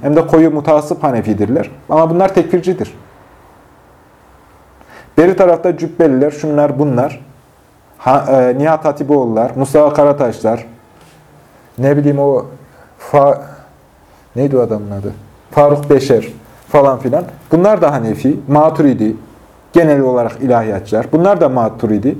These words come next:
Hanefi. Aynı ekolün mürciyeleri yani bunlar. Aynı mezhebin mürciyeleri. Fakat bunların tekfir ettiğini bunlar asla tekfir etmiyor. Neden? İşte cıvık,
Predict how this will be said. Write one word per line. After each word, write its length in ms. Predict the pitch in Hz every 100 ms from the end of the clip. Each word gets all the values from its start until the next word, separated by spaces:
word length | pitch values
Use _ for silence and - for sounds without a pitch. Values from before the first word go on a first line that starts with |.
| - -
Hanefi. 480 | 135 131 131 185 220 -
Aynı 220 | 147 160 151
ekolün 400 | 139 135 117 110
mürciyeleri 680 | 113 110 104 110 104 101
yani 320 | 101 98 98
bunlar. 320 | 104 110 170 - - - - - - - - - -
Aynı 220 | 156 160
mezhebin 420 | 143 - 123 110
mürciyeleri. 680 | 110 107 98 104 104 113 190 - - - - - - - -
Fakat 360 | 180 180 147
bunların 380 | 170 185 185 160
tekfir 380 | 180 165 170 175
ettiğini 600 | 180 - 170 165 214 285 - -
bunlar 200 | 160 202
asla 300 | 202 196 156
tekfir 280 | 143 113 101
etmiyor. 540 | 101 98 92 85 82 - - - - - - - - - - -
Neden? 340 | 127 139 139 - - - - _ _ _ _ _ _ _ _ _ _ _ _ _ _ - _ _ _ _ _ _ -
İşte 320 | - 139 -
cıvık, 280 | 151 170